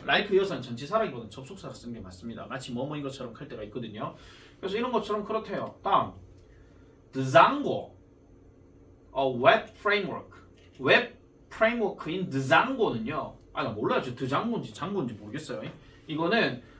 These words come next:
뭐의 이름을 땄다? 드장고 레인하르트의 이름을 땄는데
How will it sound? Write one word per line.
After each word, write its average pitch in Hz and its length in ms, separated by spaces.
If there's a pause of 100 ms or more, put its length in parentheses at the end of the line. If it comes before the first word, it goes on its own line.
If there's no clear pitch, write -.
뭐의 143 380
이름을 165 280
땄다? 220 520 (220)
드장고 226 1000
레인하르트의 208 1500
이름을 165 340
땄는데 147 720